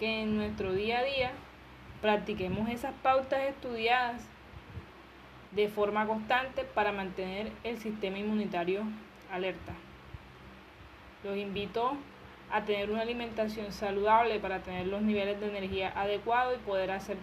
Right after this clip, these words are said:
todas sus actividades de forma óptima. De nuevo, felicitaciones por esa buena labor. Estaré enviándole otro podcast, esta vez explicándole los detalles de una próxima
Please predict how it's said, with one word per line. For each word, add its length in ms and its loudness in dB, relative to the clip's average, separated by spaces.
todas 260 2
sus 120 -2
actividades 580 0
de 100 -4
forma 460 -4
óptima. 400 0
De 140 4
nuevo, 320 2
felicitaciones 960 -2
por 120 -2
esa 220 0
buena 280 0
labor. 300 4
Estaré 360 2
enviándole 540 0
otro 300 0
podcast, 600 0
esta 340 0
vez 340 -2
explicándole 840 -2
los 220 0
detalles 460 0
de 140 -4
una 320 -2
próxima 640 -4